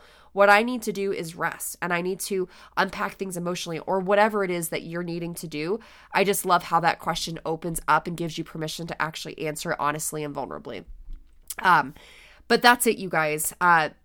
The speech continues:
this is the last thing that I want to leave you with, is the reminder that these thoughts around body image, even just around, like, limiting beliefs and how we criticize ourselves,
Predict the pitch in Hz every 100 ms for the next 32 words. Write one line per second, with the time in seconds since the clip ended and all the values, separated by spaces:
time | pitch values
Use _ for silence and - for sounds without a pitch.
0 | _ _ - 165 156 220 226 269 254 226
1 | 226 190 170 180 - 180 185 185 165 175
2 | 175 175 170 - - 175 147 143 165 196
3 | 220 269 285 _ - - - _ _ -
4 | 202 196 185 170 196 175 190 180 165 165
5 | 190 220 269 196 156 - 208 233 - 151
6 | 196 214 - - - 180 170 170 160 160
7 | 160 165 180 220 226 220 220 - 226 285
8 | 294 320 - 294 175 185 202 175 165 170
9 | 190 196 196 175 151 151 175 185 175 -
10 | 185 180 - 165 180 - 196 208 214 220
11 | 226 254